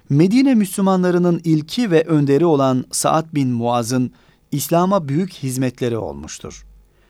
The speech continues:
Sahabelerin büyüklerindendi. Yahudilerle yapılan bir çarpışmada yara alıp kısa bir süre sonra vefat etmişti. Peygamberimiz sallallahu aleyhi ve sellem şöyle buyurmuştur. "Onun ölümüyle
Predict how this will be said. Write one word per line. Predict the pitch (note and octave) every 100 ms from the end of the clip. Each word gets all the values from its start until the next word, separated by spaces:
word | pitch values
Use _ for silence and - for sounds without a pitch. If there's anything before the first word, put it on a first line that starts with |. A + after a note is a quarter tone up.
| -
Sahabelerin | - C3+ C#3 C#3+ C#3 C#3+ C#3+ B2
büyüklerindendi. | B2 A#2 B2 A2 G#2 G2+ F#2+ G2+ - _ _ _ _ -
Yahudilerle | B2+ B2 B2+ C#3 D#3+ F3
yapılan | D3 C#3+ C#3+ D3 C#3+
bir | C3+
çarpışmada | B2+ C3+ C3 C3+ - C#3 C3+
yara | B2+ B2+ D3
alıp | C3+ C3 -
kısa | C#3 - G#3+
bir | D3+
süre | C3+ C#3 C3+
sonra | - C3 B2+ B2
vefat | A#2 G#2+ F#2+ F2
etmişti. | E2 - - - - - _ _ _ _ _ _ -
Peygamberimiz | C3 B2 B2 C3 C3 C#3 -
sallallahu | B2+ A#2+ A#2+ A#2+ C#3 A#2
aleyhi | A#2+ A#2+ A2
ve | G#2+
sellem | - A2 G#2+ G#2+
şöyle | - G#2+ F#2
buyurmuştur. | - D#2+ D2+ - - - - _ _ _ _ _ _ _ _ _ -
"Onun | E3 A3+ A3 -
ölümüyle | D3+ D3+ E3 E3+ D3 C#3+